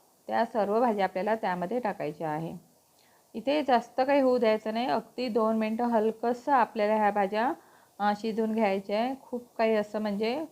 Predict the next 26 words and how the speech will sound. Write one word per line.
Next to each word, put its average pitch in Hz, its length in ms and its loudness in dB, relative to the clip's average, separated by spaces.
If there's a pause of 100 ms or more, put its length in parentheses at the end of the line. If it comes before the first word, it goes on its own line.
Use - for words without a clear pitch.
खूप 247 200 -8
नरम 226 340 2
करायच्या 196 480 0
नाही. 220 440 -2 (1500)
आता 240 200 -4
त्याच्यासाठी 247 540 -2
टेस्ट 277 500 -2
येण्यासाठी 226 520 0
म्हणून 214 260 -2
मी, 247 300 -4 (320)
अ, 196 240 -2 (160)
टमाटर 208 380 0
सॉस 233 300 0 (120)
टाकलेला 208 420 -2
आहे. 240 220 0 (140)
एक 196 280 -8
चम्मच 208 380 -2
टमाटर 196 360 -4
सॉस 208 280 -4 (120)
टाका 196 220 -8
आणि 220 400 -2 (440)
नंतर 202 380 -6 (140)
त्यामध्ये 196 440 -2
सोया 202 360 0
सॉस 175 320 -6
टाकायचा. - 460 -14